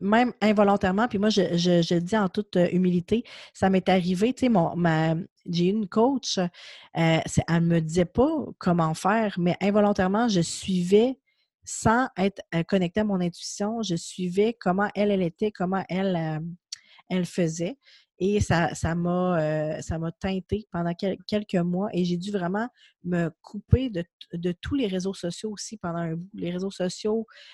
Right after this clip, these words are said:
euh, les gens, euh, les, que je suivais sur Facebook aussi, les formations, tout ça, juste pour me reconnecter à moi, qui je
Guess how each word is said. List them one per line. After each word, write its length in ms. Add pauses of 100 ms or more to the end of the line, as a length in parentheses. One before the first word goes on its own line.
(180)
euh, 500 (200)
les 240
gens, 600
euh, 180
les, 300
que 60
je 80
suivais 320
sur 220
Facebook 440
aussi, 560
les 80
formations, 520
tout 160
ça, 180 (480)
juste 220
pour 260
me 140
reconnecter 640
à 120
moi, 260
qui 180
je 60